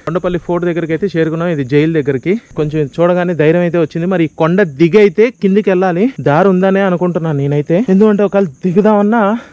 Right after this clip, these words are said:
అది పెద్ద కష్టంగా ఏం లేదు అనిపిస్తుంది, కాబట్టి కొంచెం మెల్లిగా దొల్లుకుంటానో పాక్కుంటానో అని దిగేయచ్చు. రూట్ మర్చిపోయాం. ఆయన చూపించాడు నైట్, కానీ ఆ చీకట్లో మాకు అంతగా అర్థం కాలేదు. ఇక దగ్గర చాలా జాగ్రత్త, ఏ మాత్రం కాలు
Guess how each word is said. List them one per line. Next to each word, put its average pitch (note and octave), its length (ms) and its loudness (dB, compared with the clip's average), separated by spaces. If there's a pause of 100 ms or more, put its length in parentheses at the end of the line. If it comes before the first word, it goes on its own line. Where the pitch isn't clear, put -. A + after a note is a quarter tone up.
(200)
అది D#3 140 -4
పెద్ద D#3 180 -2
కష్టంగా G3+ 460 -2
ఏం F3+ 180 0
లేదు D#3 120 2
అనిపిస్తుంది, E3+ 440 -2
కాబట్టి D#3 540 -2
కొంచెం D3 240 -2
మెల్లిగా E3 400 0 (220)
దొల్లుకుంటానో E3+ 680 0
పాక్కుంటానో D#3+ 600 -2
అని E3 140 -2
దిగేయచ్చు. D3 560 0 (240)
రూట్ D3 280 0
మర్చిపోయాం. E3+ 600 -2 (300)
ఆయన D#3 160 0
చూపించాడు G3 720 0
నైట్, F3+ 280 -2
కానీ F#3+ 440 0
ఆ - 20 -2 (160)
చీకట్లో F#3+ 320 0
మాకు D#3 200 -4
అంతగా C#3+ 240 -2
అర్థం C#3 280 -2
కాలేదు. C#3 380 0 (160)
ఇక C3+ 160 0
దగ్గర F3 180 0 (120)
చాలా F3+ 200 0
జాగ్రత్త, F3 600 0
ఏ D#3 80 2
మాత్రం F3+ 380 0
కాలు F3 320 0